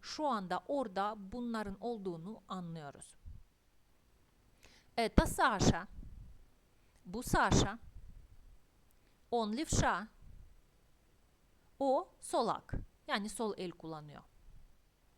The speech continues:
А то Настя. O ise Настя. Она тоже левша. O da solak.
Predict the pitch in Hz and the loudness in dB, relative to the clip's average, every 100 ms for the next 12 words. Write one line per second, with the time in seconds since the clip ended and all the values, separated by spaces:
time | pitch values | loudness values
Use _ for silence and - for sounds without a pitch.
0 | _ _ _ _ - - - - 269 254 | _ _ _ _ -20 -20 -20 4 6 6
1 | - 180 208 320 - - 330 294 - - | 4 4 4 0 -8 -4 0 2 2 0
2 | 165 143 - - - - - - - - | -4 -4 -12 -12 -12 -14 -14 -16 -20 -20
3 | _ _ 320 269 180 - 294 330 285 165 | _ _ 0 2 2 0 -4 -4 -4 -2
4 | 156 - - - - - - - _ - | -6 -10 -14 -14 -20 -20 -20 -20 _ -20
5 | _ _ - - - _ - - - - | _ _ -20 -20 -20 _ -20 -20 -20 -2
6 | - 226 208 180 - 190 175 165 170 285 | 4 4 4 0 0 0 2 2 0 0
7 | 269 277 - 220 170 - - - - - | -2 2 6 6 4 -2 -12 -16 -14 -16
8 | - - _ - - _ _ _ _ - | -20 -20 _ -20 -20 _ _ _ _ -20
9 | - - - 330 339 202 156 - - 208 | -20 -20 0 4 6 4 0 -2 -8 -2
10 | 175 139 - - | 0 0 -4 -10